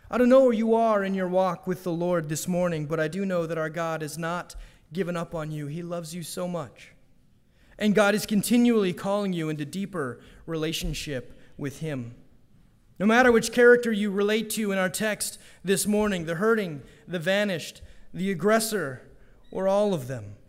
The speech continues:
rest in the promise that God loves you, that he is present with you, whether it is in comfort or pursuit. Know that he is guarding you, and know that he is calling you to repentance and ready and willing to forgive.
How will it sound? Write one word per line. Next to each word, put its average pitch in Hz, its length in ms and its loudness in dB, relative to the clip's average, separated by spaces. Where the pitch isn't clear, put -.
rest 196 480 0
in 170 100 -6
the 156 60 -6
promise 165 560 -6
that 151 220 -10
God 160 260 -6
loves 156 340 -8
you, 117 200 -12
that 160 140 -4
he 214 140 0
is 220 140 -2
present 233 480 0
with 233 280 0
you, 185 160 -4
whether 180 340 0
it 190 120 -2
is 175 160 -4
in 185 140 -2
comfort 214 560 -2
or 196 120 -2
pursuit. 190 680 -8
Know 220 360 6
that 175 160 0
he 190 160 0
is 165 160 0
guarding 202 420 4
you, 123 240 -4
and 196 160 2
know 220 200 6
that 185 140 2
he 185 100 0
is 165 100 -2
calling 202 420 0
you 147 240 -4
to 156 140 -10
repentance 151 920 -8
and 147 140 -6
ready 156 400 -4
and 139 180 -10
willing 143 380 -6
to - 120 -14
forgive. 131 600 -14